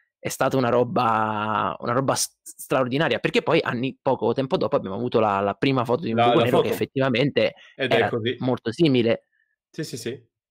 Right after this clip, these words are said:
Speaker 2: Sì, infatti ve la,
Speaker 1: Che c'è
Speaker 2: ve
Speaker 1: un
Speaker 2: la,
Speaker 1: po',
Speaker 2: ve la
Speaker 1: esatto,
Speaker 2: cercavo, ma
Speaker 1: questa roba del, della, de-, della luce che da dietro arriva avanti fa
Speaker 2: E vediamo se riesco a trovarla.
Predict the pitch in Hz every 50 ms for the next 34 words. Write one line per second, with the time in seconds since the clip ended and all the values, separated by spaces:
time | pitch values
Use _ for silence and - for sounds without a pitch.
0 | _ _ _ _ _ _ - 147 - - 160 160 165 147 117 117 113 113 170 196
1 | 190 180 160 - 110 - 147 139 139 131 - - - 151 143 147 131 113 104 101
2 | 95 98 92 160 151 - 147 156 160 165 156 151 143 139 135 147 139 139 135 143
3 | 147 - 143 139 131 131 143 143 135 143 156 156 160 127 135 127 131 131 151 147
4 | 147 143 151 143 135 139 139 135 135 131 143 139 135 139 135 - - 135 - -
5 | 135 123 123 127 127 117 120 127 196 190 - - - _ _ _ _ _ _ _
6 | _ _ _ _ _ _ _ _ _ _ _ _ _ _ _ _ _ - 113 113
7 | 110 104 113 110 123 120 123 123 139 - - - - 113 117 117 117 113 113 -
8 | 120 113 110 113 - 117 107 104 107 107 107 104 104 107 107 107